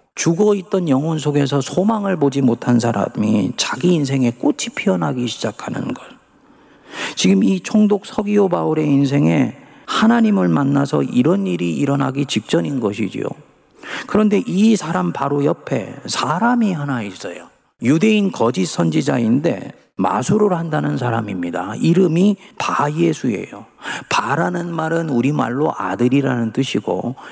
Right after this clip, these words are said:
예수라는 말은 여러분들도 알지요? 구원자라는 뜻입니다. 그러니까 스스로 이름을 붙였다면은 자기 자신을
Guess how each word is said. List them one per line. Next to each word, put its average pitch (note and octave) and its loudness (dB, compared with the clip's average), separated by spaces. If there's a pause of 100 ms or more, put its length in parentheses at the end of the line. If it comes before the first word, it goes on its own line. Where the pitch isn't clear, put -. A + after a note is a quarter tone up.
(120)
예수라는 D3+ 0
말은 C#3+ -2
여러분들도 C3 0
알지요? G#2 -2
구원자라는 A#2+ 0
뜻입니다. G2 -4 (580)
그러니까 F#3 2
스스로 F#3+ 2
이름을 E3 2
붙였다면은 C#3 2
자기 B2+ 0
자신을 C3+ 2